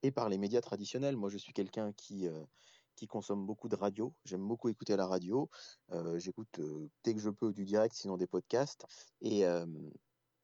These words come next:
j'ai entendu des tas de stations radio évoquer le palmarès des Golden Globes, alors que jamais ces émissions-là que j'écoutais les années précédentes ne les avaient évoquées. Parce que ils parlaient du palmarès, mais ils parlaient surtout de la polémique, ils parlaient de, du fait que, euh, voilà, les,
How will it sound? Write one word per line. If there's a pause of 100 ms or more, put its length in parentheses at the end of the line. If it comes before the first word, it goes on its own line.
(340)
j'ai
entendu
des
tas
de
stations
radio
évoquer
le
palmarès
des
Golden
Globes, (120)
alors
que
jamais (260)
ces
émissions-là
que
j'écoutais
les
années
précédentes
ne
les
avaient
évoquées. (300)
Parce
que (360)
ils
parlaient
du
palmarès,
mais
ils
parlaient
surtout
de
la
polémique,
ils
parlaient
de, (360)
du
fait
que,
euh,
voilà,
les,